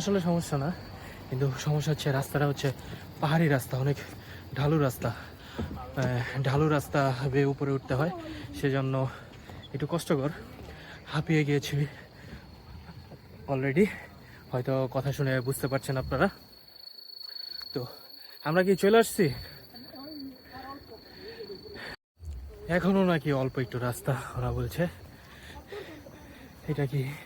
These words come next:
এই যে ক্যাসেলের ম্যাপ দেওয়া এখানে। চলুন,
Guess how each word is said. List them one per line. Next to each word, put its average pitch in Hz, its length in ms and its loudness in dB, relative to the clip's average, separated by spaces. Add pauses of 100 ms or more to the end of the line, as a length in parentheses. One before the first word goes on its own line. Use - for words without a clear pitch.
(1700)
এই 160 140 2
যে 143 80 -2 (840)
ক্যাসেলের 151 400 4 (880)
ম্যাপ 143 260 6
দেওয়া 143 180 8 (100)
এখানে। 131 240 4 (2000)
চলুন, 160 240 8